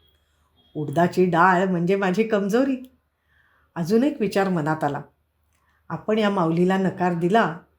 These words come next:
तर तिला काय वाटेल? शिवाय आपल्यावर लहानपणी झालेला संस्कार,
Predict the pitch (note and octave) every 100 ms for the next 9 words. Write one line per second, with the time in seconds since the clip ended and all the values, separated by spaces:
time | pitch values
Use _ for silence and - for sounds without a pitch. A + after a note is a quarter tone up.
0 | _ _ _ G3 F#3 F#3 F#3 F3+ E3+ E3
1 | E3 D#3 D3 D3 - _ _ _ _ _
2 | _ - - D#3+ D#3 E3 G3+ D#3+ E3 E3
3 | F#3 F#3 D#3+ E3+ E3+ F3+ E3+ F3 E3 F3
4 | G3 G3 E3+ - G3 G#3